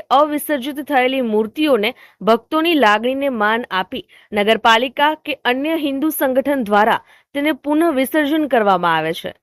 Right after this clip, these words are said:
તો બીજી તરફ વલસાડ શહેર તથા ગ્રામ્ય વિસ્તારમાં ઘરોમાં ભગવાનના ફોટા,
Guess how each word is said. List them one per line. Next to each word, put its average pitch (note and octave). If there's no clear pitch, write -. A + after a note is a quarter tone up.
તો C4
બીજી C#4
તરફ E4+
વલસાડ D4
શહેર D4+
તથા D4
ગ્રામ્ય B3+
વિસ્તારમાં C4
ઘરોમાં B3
ભગવાનના A#3+
ફોટા, A#3+